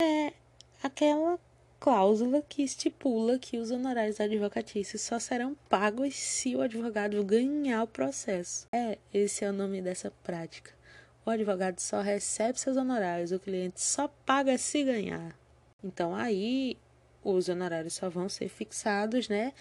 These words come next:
com base na vantagem que o cliente vai obter naquela causa. E, assim, né, se o advogado perder, em caso de derrota, não recebe nada. Pra que esse tipo de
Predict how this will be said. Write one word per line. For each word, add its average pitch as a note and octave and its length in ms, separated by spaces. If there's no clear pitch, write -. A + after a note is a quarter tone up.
com F#3+ 160
base G3+ 200
na G#3 120
vantagem G#3+ 580
que C4 80
o B3 40
cliente G#3 300
vai G3 160
obter G3 480
naquela A3+ 400
causa. F3 680
E, C4 400
assim, F#3+ 420
né, C#4 360
se - 380
o B3+ 60
advogado F#3+ 600
perder, G#3+ 600
em G#3+ 120
caso F3+ 340
de G3 100
derrota, A#3 460
não G#3+ 140
recebe F3+ 440
nada. F#3+ 380
Pra B3+ 220
que - 180
esse G3+ 520
tipo F3 600
de G3 500